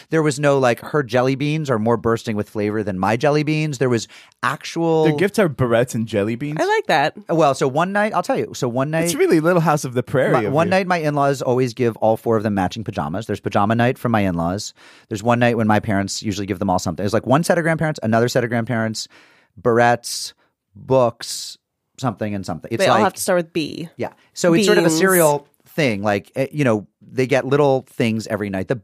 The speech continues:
Speaker 1: biggest of them, the most expensive, are probably the pajamas. We try to keep it minimal. Um,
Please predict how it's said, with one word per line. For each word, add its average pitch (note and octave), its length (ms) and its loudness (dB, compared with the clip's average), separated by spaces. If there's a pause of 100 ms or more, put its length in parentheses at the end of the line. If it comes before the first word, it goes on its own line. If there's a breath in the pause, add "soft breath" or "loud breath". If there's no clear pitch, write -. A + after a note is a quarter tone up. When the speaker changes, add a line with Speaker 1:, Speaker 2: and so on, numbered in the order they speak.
(120)
Speaker 1:
biggest E3+ 380 2
of G2+ 100 -6
them, F#2 180 -6
the A2+ 80 -6
most C3+ 360 2
expensive, F#2 460 -10
are F2+ 80 -10
probably F2 300 -8
the F2 140 -14
pajamas. C2+ 560 -10
We A#2+ 80 -10
try A#2+ 140 -4
to G#2 60 -4
keep - 240 -10
it E2 240 -8
minimal. A#2+ 360 0 (220 loud breath)
Um, C3+ 300 2